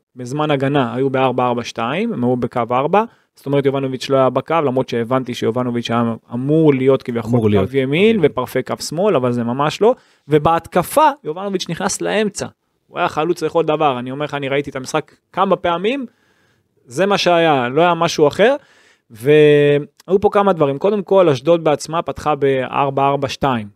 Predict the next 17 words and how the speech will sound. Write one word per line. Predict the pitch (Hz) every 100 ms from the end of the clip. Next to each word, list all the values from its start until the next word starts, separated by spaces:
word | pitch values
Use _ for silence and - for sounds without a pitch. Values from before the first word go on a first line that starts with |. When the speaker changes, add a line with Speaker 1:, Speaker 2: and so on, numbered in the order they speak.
| 127
Speaker 1:
גם | 139 143
היא, | 135 - _
שחף | - 151 151 131
ביחד | 135 139 139 131
עם, | 127 123
אה, | 120
מוגיס, | 131 180 190 190 175
שם | 147
היו | 147
בחוד, | 143 - 190 226 202 - _ _
שני | - 160
קווי | - 139 156
ארבע, | - 196 196 202 185
התאימו | 139 135 165
את | 151
עצמם | 139 139 131
אליך, | 143 196 -